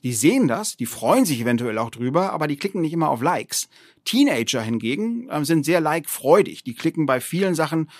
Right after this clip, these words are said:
auf Like, die haben auch sonst nicht so viel am Tag zu tun. Na, die müssen zur Schule gehen, ein paar Hausar-, Hausarbeiten machen, ähm, haben, spielen vielleicht noch Tennis oder so, aber ansonsten,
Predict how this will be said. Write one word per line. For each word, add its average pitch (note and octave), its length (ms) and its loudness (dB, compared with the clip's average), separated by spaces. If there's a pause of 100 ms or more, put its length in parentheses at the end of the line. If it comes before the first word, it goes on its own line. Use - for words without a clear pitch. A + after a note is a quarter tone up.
(140)
auf B2+ 160 -6
Like, C#3+ 280 0
die D3 120 -2
haben E3 140 0
auch D3 120 -2
sonst F3 280 0
nicht D#3 140 -2
so D3 80 -6
viel E3 160 -2
am C#3+ 100 2
Tag C#3+ 260 -4
zu D3 100 -6
tun. E3+ 340 2 (300)
Na, D3 120 2
die D3 140 2
müssen B2+ 440 -6
zur A#2 120 -10
Schule A#3+ 240 -2
gehen, F#3 180 2
ein C3 60 0
paar B2 160 6
Hausar-, D#3+ 480 2
Hausarbeiten C#3+ 500 0
machen, B2 420 0
ähm, A2 280 -6
haben, A2 240 -8
spielen C#3 260 -2
vielleicht - 280 -2
noch C#3+ 120 2
Tennis G3 400 6
oder E3 220 8
so, E3 180 8 (300)
aber E3 180 4
ansonsten, F3+ 520 4